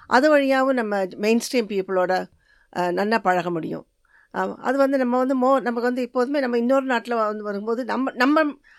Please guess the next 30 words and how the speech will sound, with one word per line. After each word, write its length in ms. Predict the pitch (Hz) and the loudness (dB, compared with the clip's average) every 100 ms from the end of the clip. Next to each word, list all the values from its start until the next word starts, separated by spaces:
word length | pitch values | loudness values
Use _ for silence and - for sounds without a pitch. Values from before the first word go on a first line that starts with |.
| _ | _
நம்ம 260 | - 285 294 | -2 2 2
மட்டும் 340 | 294 - 339 | 0 0 -2
நம்ம 140 | 302 254 269 | 0 -2 -4
கிளிக்காக 400 | 254 269 247 247 | -2 0 2 2
இருக்கிறத 360 | 220 226 214 226 | 0 -6 -2 2
விட 320 | 240 214 240 - - - | 2 2 -2 -18 -20 -8
மெயின்ஸ்ட்ரீம் 540 | 285 285 320 320 330 285 | 2 6 6 2 -2 0
பீப்புளோட 400 | 269 269 262 262 | 0 2 4 2
மிக்ஸ் 300 | 247 - 277 | 0 -2 -2
பண்ணினா 520 | 247 254 277 247 - _ _ | 0 0 0 -2 -6 _ _
இன்னும் 240 | - 254 233 | 2 4 4
நம்-, 300 | 208 - - _ | 0 -2 -20 _
நமக்கும் 340 | 226 247 254 269 | 2 4 4 4
நல்லது, 240 | 247 240 | 6 4
நம்ம 180 | 247 226 | 2 2
குழந்தைகளுக்கும் 600 | 233 226 226 226 226 214 | 2 2 2 0 -2 -2
எல்லாருக்குமே 480 | 202 208 202 214 208 | 0 0 0 -2 0
நல்லது. 460 | 190 185 170 - _ - - | 0 -2 -4 -8 _ -20 -2
அவங்களும் 440 | 240 262 294 311 294 | 4 4 6 6 6
நம்மள 180 | 240 | 4
வந்து, 240 | 240 233 233 | 2 4 4
"ஓ, 60 | |
இவங்க 500 | 233 220 214 220 208 - _ - | 2 0 0 0 0 -4 _ -8
சும்மா 420 | 233 240 226 202 | 0 4 4 4
அவளோட 460 | 214 226 220 208 175 - | 4 4 2 2 0 -6
மனுஷால 340 | 208 233 214 | -4 -2 -2
மாத்திரம் 340 | 196 208 240 202 | -2 -2 -2 -2
பழகாம 380 | 196 202 226 269 _ - | -2 -2 -6 -8 _ -8
நம்மளோடையும் 540 | 220 208 233 226 233 202 | -4 0 2 2 2 0
பழகுறா, 440 | 196 196 202 | -4 -2 -4